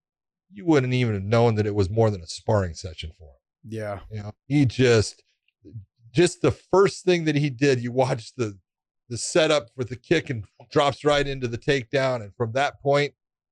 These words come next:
Speaker 1: it was like, "Ah, this is no
Speaker 2: Yeah.
Speaker 1: different than when I do it all the time." And
Speaker 2: Yeah.
Speaker 1: he just progressed from there.
Speaker 2: <clears throat> When people are that good, you just gotta let them, they, they're just gonna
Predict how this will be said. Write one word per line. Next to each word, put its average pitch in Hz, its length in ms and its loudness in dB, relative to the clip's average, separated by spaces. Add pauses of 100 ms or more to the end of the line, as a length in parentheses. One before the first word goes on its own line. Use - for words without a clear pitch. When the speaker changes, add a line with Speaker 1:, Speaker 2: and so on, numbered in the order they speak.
(160)
Speaker 1:
it 117 100 -14
was 113 220 -2
like, 101 280 0 (480)
"Ah, - 280 -20 (340)
this 120 140 -14
is 135 100 -4
no 156 120 2
Speaker 2:
Yeah. 143 80 -2
Speaker 1:
different 160 340 -2
than 165 100 -4
when 165 140 0
I 165 100 2
do 165 220 4
it 165 60 4
all 165 120 6
the 160 100 -2
time." 80 420 -4 (200)
And 110 100 -16
Speaker 2:
Yeah. 101 100 -10
Speaker 1:
he 87 100 -16
just 127 300 0 (260)
progressed 117 500 0
from 110 240 -4
there. 82 220 -8 (100)
Speaker 2:
<clears throat> - 60 -14 (2000)
When 131 160 -6
people 151 260 0
are 139 80 0
that 131 260 -4
good, 123 280 -6
you 120 80 -12
just 117 200 -10
gotta 117 200 -8
let 117 220 -8
them, 113 340 -10 (680)
they, 120 140 -6
they're 123 180 -4
just 120 160 -8
gonna 120 200 -4